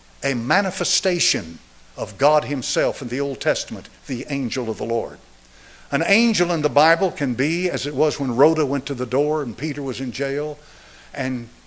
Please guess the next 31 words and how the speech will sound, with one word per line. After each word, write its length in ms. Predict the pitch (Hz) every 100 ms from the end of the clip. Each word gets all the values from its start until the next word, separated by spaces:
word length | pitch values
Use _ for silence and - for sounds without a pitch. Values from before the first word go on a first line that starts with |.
| -
he, 200 | - 147
she 240 | - 175
said, 340 | - 175 151 -
"Peter's 400 | 226 240 170 147
out 220 | 123 117
here." 360 | 120 95 - - - - - - - - -
And 160 | 127
they 120 | 127
said, 260 | - 139 113 - -
"It's 180 | 139 -
his 200 | 113 92
angel." 600 | 107 113 117 104 - 85 - - -
What 140 | 139
did 120 | 104 98
they 140 | 107
mean? 560 | 151 269 269 127 - - - -
His 180 | 127 90
guardian 400 | 110 147 185 185
angel? 420 | 202 220 220 247
Why 180 | 165 151
would 120 | 170
he 100 | 240
come 220 | 214 170
and 120 | 147
announce 360 | 160 185 202 -
anything? 600 | 247 262 - 143 127 - - - - -
What 160 | 113 107
they 140 | 139
were 160 | 175 127
saying 380 | - 123 117 110
was, 360 | 120 110 104